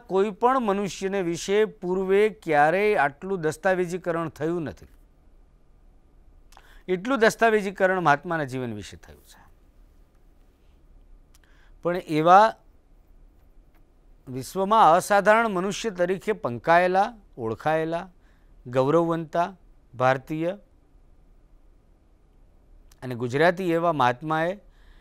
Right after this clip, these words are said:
પોતાની માતૃભાષામાં પોતાની આત્મકથા આપી છે અને માતૃભાષાનું ગૌરવ વધાર્યું છે. આ પણ એક નોંધપાત્ર બાબત છે.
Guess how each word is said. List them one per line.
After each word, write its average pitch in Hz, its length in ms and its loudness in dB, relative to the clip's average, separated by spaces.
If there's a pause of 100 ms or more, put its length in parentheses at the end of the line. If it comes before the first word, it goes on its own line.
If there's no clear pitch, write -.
(300)
પોતાની 190 680 2
માતૃભાષામાં 240 960 6
પોતાની 208 400 0
આત્મકથા 170 640 0
આપી 131 260 0
છે 196 140 -8
અને 190 140 -4
માતૃભાષાનું 135 640 -6
ગૌરવ 110 300 -8
વધાર્યું 85 400 -18
છે. - 140 -20 (960)
આ 127 100 -4
પણ 123 180 -4
એક 110 100 -8
નોંધપાત્ર 98 500 -14
બાબત - 380 -20
છે. - 140 -20